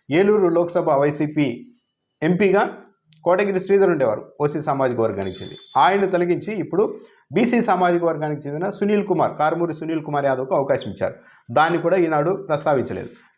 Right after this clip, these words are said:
కేవలం తనకు ఎంతవరకు కావాలో అంతవరకు మాత్రమే ఈనాడు రాసి వదిలిపెట్టింది.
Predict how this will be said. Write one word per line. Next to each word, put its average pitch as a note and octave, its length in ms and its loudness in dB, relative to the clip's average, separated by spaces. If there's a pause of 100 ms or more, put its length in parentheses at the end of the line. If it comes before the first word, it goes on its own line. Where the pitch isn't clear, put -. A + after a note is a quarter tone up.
కేవలం A3 520 4 (800)
తనకు D#3+ 180 -2
ఎంతవరకు D#3+ 360 0
కావాలో D#3 640 0
అంతవరకు D#3+ 420 0
మాత్రమే C3 460 -2
ఈనాడు D#3+ 420 2
రాసి C3 260 -2
వదిలిపెట్టింది. E3+ 680 -2